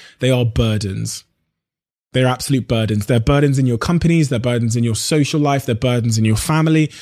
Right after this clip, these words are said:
And you, your life is too short for you to carry burdens. So don't carry them. And it doesn't matter if that hurts people's feelings. It's the truth. Don't carry burdens. You're gonna die. So, you know,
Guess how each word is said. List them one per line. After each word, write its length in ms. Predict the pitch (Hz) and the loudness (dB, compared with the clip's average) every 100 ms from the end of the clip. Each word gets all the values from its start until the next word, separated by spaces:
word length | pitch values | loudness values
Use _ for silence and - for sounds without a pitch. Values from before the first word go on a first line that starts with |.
| - - | -14 -2
And 160 | 127 | 0
you, 260 | 135 175 180 | 2 2 2
your 160 | 151 | 0
life 220 | 156 160 151 | 0 0 -4
is 80 | |
too 200 | - 190 | -2 0
short 260 | 170 160 147 | 0 0 0
for 80 | 147 | 0
you 60 | |
to 80 | 123 | 0
carry 380 | - 135 127 123 | 0 0 0 -2
burdens. 500 | 110 110 104 101 101 | -2 -2 -2 -4 -2
So 100 | 170 | 0
don't 140 | 190 | -2
carry 280 | 151 160 165 | 0 0 2
them. 260 | 110 98 104 _ _ _ _ _ _ 143 | 0 -4 -10 _ _ _ _ _ _ -2
And 120 | 190 | 0
it 40 | |
doesn't 180 | 202 208 | 0 0
matter 220 | 208 214 | 0 0
if 100 | 180 | -2
that 140 | 160 127 | -2 -4
hurts 160 | 135 | -2
people's 260 | 135 123 - | -2 -4 -2
feelings. 400 | 113 101 95 107 | -2 -2 -2 -6
It's 140 | 117 | -4
the 80 | 131 | -2
truth. 220 | 165 123 | 0 0
Don't 120 | 135 | -2
carry 240 | 143 156 151 | -2 -2 0
burdens. 400 | 135 135 110 107 | 0 0 -2 -2
You're 80 | 123 | 0
gonna 160 | 147 | 0
die. 320 | 135 131 101 104 | -2 -4 -4 -6
So, 320 | - 113 110 - - _ _ _ | -4 -2 -2 -6 -20 _ _ _
you 100 | 131 | -4
know, 160 | 120 | -2